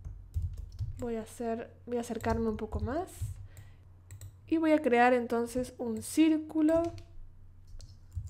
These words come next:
Y luego un rectángulo. Y este rectángulo lo voy a girar. Fíjense que voy a...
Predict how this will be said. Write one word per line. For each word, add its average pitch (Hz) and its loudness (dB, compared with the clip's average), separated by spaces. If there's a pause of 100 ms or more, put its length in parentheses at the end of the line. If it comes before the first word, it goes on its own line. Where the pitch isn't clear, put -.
(1800)
Y 294 6
luego 269 4
un 247 -2
rectángulo. 254 0 (3000)
Y 294 0
este 311 2
rectángulo 277 2
lo 233 6
voy 226 8
a 240 2
girar. 208 0
Fíjense 240 -2
que 247 0
voy 220 4
a... 233 0